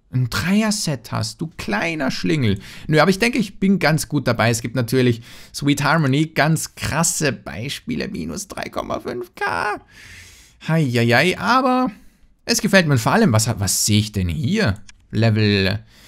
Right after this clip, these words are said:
zweihundertvierundsechzig, Rang dreiundzwanzig vom Level her. Schön, schön, schön.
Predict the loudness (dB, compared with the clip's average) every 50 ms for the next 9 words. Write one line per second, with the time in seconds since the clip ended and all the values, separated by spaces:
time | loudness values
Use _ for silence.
0 | -20 -20 -20 -20 -20 _ _ -2 2 4 6 6 6 6 6 6 4 4 4 2
1 | 2 4 4 4 4 2 0 0 -2 -4 -4 -4 -4 -4 0 0 2 2 2 0
2 | -2 0 0 0 2 2 0 0 0 0 0 0 -2 -2 0 2 4 4 4 4
3 | 4 4 4 4 4 4 4 4 4 4 2 2 0 -4 -4 -2 0 2 2 2
4 | 2 0 -2 -2 -2 0 0 2 2 2 0 0 0 2 2 2 2 2 0 0
5 | -2 -4